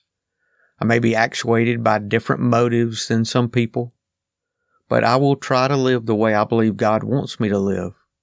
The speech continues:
no matter what others say. Prayer for the day.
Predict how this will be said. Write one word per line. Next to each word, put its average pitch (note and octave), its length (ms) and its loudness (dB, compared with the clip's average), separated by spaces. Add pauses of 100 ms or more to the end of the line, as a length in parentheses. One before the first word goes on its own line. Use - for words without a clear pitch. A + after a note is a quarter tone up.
(140)
no D#3 140 0
matter D3 260 2
what A2+ 220 0
others F#2+ 320 -4
say. F2 320 -6 (1400)
Prayer D#3 260 2
for - 140 -2
the G#2 100 6
day. F2+ 420 -2